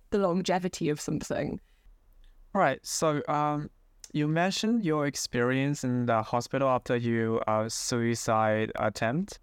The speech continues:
Speaker 2: Is that the experience inspired you to found, uh, Creative Comfort?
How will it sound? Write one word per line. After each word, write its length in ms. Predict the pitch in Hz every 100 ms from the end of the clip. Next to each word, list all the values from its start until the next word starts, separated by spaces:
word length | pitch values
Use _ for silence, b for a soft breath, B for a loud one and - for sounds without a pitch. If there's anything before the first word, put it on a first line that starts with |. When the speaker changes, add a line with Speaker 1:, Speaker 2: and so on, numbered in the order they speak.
| -
Speaker 2:
Is 160 | 131 -
that 300 | 175 180 -
the 120 | -
experience 600 | - - - 135 131 120 -
inspired 640 | 120 - - 123 120 113 117
you 240 | 110 110
to 500 | - 117 107 107 104 - -
found, 560 | - 120 113 110 104 -
uh, 320 | 110 107 107
Creative 580 | - 113 110 - 107 -
Comfort? 760 | 113 104 - - - - -